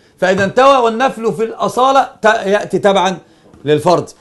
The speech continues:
فلو انتوى، انتواهما كان له ما انتوى، لو انتواهما كان له ما انتوى، يصلي الفرض ويصلي النفل على ما يشاء، فإذا جاء الفرض آخر لابد أن، أن يتيمم على المذهب.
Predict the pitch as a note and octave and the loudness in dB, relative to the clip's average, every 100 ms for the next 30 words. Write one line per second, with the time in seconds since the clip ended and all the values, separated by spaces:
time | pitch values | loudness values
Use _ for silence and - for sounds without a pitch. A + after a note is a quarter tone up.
0 | _ _ E3 F#3 G3+ G3 - G#3 G3+ G3 | _ _ -2 2 2 2 4 6 6 4
1 | F#3+ F3 - F#3 F#3 G#3+ C#4+ C#4+ - G3+ | 0 -4 0 0 2 0 0 -2 -2 0
2 | F#3+ F#3+ F3+ D#3+ D3 D3 A2+ - _ - | 0 0 0 -4 -2 -2 -4 -10 _ -10
3 | B2+ C3+ D3 C#3+ C#3+ G#3 A#3+ A#3+ - _ | -8 -4 -2 0 0 0 0 -4 -16 _
4 | - F3+ G3 G3 G3 E3 D3 D3+ B2 - | -2 2 4 2 2 0 0 0 -2 -10
5 | _ - A#2 G3+ A#3 E3+ C4+ G#3+ D#3+ D#3 | _ -14 0 2 2 4 4 4 -2 -4
6 | D3+ G3 F#3+ G3 F#3 D#3+ E3 F#3+ F#3+ E3+ | 0 0 0 0 -2 -2 -2 -2 -4 0
7 | B3 C#4+ - _ _ C#3+ D3 D3 E3 D3+ | 0 0 -4 _ _ -6 -6 -4 -4 -6
8 | D#3 D3+ E3 C3+ C#3+ C#3 D#3 C#3+ D#3+ F#3+ | -6 -6 -6 -4 -4 -6 -6 -4 -4 -6
9 | - _ _ _ C#3+ D3+ C#3 - C3+ D#3+ | -16 _ _ _ -6 -4 -4 -2 -2 -2
10 | D3+ C3+ C#3+ D#3 D3+ - _ - C3 E3 | -2 -2 2 2 0 -6 _ -8 -2 -2
11 | B2 B2+ | -2 -6